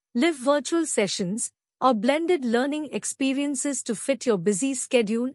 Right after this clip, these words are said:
and preferred learning style. Hands-on training, gain practical experience through interactive exercises, real-world case studies, and simulated environments to prepare you for the job. Personalized support,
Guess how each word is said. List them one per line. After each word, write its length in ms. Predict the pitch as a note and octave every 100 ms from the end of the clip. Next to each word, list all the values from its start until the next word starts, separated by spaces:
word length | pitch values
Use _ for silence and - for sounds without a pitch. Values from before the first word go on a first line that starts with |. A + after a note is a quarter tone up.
| - B3
and 180 | B3
preferred 500 | - C4 - D4 C#4
learning 400 | A#3 A3+ A#3+ C4+
style. 440 | C4 - F#3+ D3 D#3+ - _ _ _ _ _ _ _ _ _
Hands-on 600 | - D#4 F#4 F#4+ E4+ E4 D4
training, 560 | D4 C4+ A#3+ F3 E3 - -
gain 280 | A3 D#4 E4+
practical 540 | D4 C#4 - C#4+ D4
experience 720 | B3 - - B3+ A#3+ C#4 D4+ -
through 280 | - C4+
interactive 720 | - A3+ A#3 B3 B3+ - C4 -
exercises, 920 | A#3 - A#3+ - G3+ E3+ F3+ B3 - - _ -
real-world 600 | A3 D#4+ E4 F4 F4 -
case 260 | C4+ C4+ -
studies, 580 | A3+ F3 E3+ F#3+ - - _ -
and 200 | C4 B3
simulated 760 | - C4 C#4+ C#4+ D4 C4 D#4 -
environments 840 | A#3 A3 A#3 A#3+ C4 C#4+ C#4+ D4+ -
to 100 | B3
prepare 440 | A#3 - A#3 A#3
you 280 | A3+ A#3 C#4
for 160 | -
the 140 | G3+ G3
job. 340 | G#3 F3 D3+ - _ _ _ _ _ _ _ _ _ -
Personalized 840 | D#4+ - E4+ G4+ F4 D#4+ E4 -
support, 540 | A#3+ F3+ F3+ D#3 -